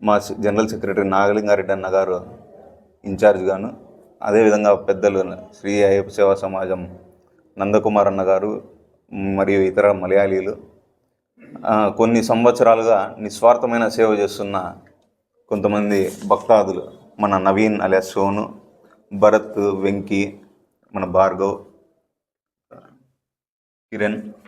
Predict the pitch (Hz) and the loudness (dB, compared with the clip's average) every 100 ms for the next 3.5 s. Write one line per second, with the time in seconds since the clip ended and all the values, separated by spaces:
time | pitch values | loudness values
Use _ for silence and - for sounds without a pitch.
0 | _ _ _ _ _ - 107 113 101 101 | _ _ _ _ _ -6 2 4 4 0
1 | 98 110 107 104 101 101 - 104 101 101 | 0 0 0 -2 -2 -2 -4 -6 -4 -6
2 | 101 104 110 101 95 92 98 101 98 92 | -4 0 0 0 -4 -2 2 2 2 -4
3 | 98 95 95 101 | -2 0 -2 -6